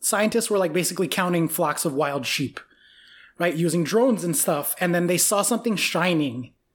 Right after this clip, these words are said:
in the desert, something, like, shiny. So they sent a team to investigate it, and it was just a tall, it almost looked like an Xbox Series X, like, it was just a box, just a cube of very, very shiny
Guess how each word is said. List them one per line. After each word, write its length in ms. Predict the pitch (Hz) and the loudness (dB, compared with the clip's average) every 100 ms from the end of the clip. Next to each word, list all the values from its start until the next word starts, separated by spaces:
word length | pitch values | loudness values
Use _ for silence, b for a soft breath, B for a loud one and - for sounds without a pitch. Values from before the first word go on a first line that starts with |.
| _ | _
in 160 | - 170 | -2 0
the 60 | 156 | 2
desert, 340 | 214 151 - | 2 0 -4
something, 220 | 156 156 | -2 0
like, 120 | 156 | 0
shiny. 500 | 151 269 214 143 123 _ b b b b b b | 0 2 2 0 -4 _ b b b b b b
So 520 | 185 175 170 180 - | 0 2 4 2 0
they 140 | 170 | 0
sent 260 | 160 208 202 | 2 2 0
a 60 | 185 | 0
team 260 | 233 233 | 2 4
to 140 | 226 175 | 4 2
investigate 640 | 147 208 - 165 143 135 | 2 0 0 -2 -2 -2
it, 160 | 139 139 | -2 -2
and 160 | 165 175 | 0 0
it 100 | 180 | 0
was 160 | 185 | -2
just 520 | 123 165 208 240 - - b b b - | -2 0 0 0 -4 -10 b b b -6
a 140 | 165 - | -6 -6
tall, 760 | - - 190 202 214 214 214 - _ _ _ _ _ _ | -4 2 4 4 2 2 0 -4 _ _ _ _ _ _
it 140 | 185 196 | 0 4
almost 320 | 240 269 - | 4 4 0
looked 160 | 233 | 0
like 160 | 214 185 | 0 2
an 80 | 190 | 2
Xbox 460 | 185 - 190 185 | 0 0 -2 0
Series 420 | - - 190 175 170 | 0 2 2 2 0
X, 200 | 214 196 | 0 0
like, 120 | 180 | 0
it 20 | |
was 120 | 175 | 0
just 200 | 160 - | 0 0
a 60 | 170 | -2
box, 680 | 123 180 - - - - - | 0 -2 -2 -6 -4 -4 -4
just 180 | 165 175 | -4 -2
a 40 | |
cube 420 | - - 202 147 165 | -2 0 2 0 -2
of 220 | 147 123 | -6 -6
very, 360 | 123 202 220 220 | -2 2 2 2
very 340 | 175 196 190 | 2 2 2
shiny 920 | 185 - - 180 190 190 180 175 165 | 2 0 0 2 2 2 2 0 -2